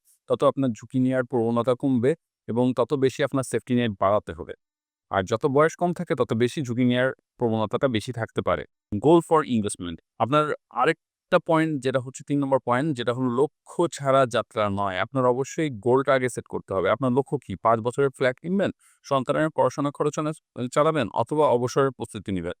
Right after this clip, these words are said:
এখন যদি ধরেন আপনার অবসরের প্রস্তুতির একটা প্ল্যান থাকে, তাহলে আপনি হয়তো পনেরো বছর ধরে চিন্তা করতে পারেন যে আমি, আপনি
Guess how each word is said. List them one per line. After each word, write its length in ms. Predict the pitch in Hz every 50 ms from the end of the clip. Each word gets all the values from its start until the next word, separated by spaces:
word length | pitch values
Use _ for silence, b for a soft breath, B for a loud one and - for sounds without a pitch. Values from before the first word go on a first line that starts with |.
| _ -
এখন 240 | 160 175 220 208 190
যদি 200 | 185 175 156 135
ধরেন 300 | 120 123 123 123 120 120
আপনার 240 | 110 - 131 131 123 -
অবসরের 440 | - 131 135 156 - 190 170 170
প্রস্তুতির 520 | 160 - 147 - - - 135 - - 147 139
একটা 160 | 127 - 110
প্ল্যান 260 | - - 120 110 107 98
থাকে, 300 | - 98 - - 127 -
তাহলে 300 | - 127 127 143 143 156
আপনি 180 | 165 170 165 - - 139
হয়তো 140 | 147 151 147 -
পনেরো 240 | 156 151 151 151 147
বছর 400 | 143 151 - - 185 180 160 131
ধরে 320 | 127 120 - 151 147 143
চিন্তা 280 | - - 139 127 131 117
করতে 240 | 107 113 - - 113
পারেন 260 | 110 110 110 120 113
যে 120 | 101 104
আমি, 240 | 101 107 127 156 165 - b b b b b b
আপনি 280 | 110 107 - 131 160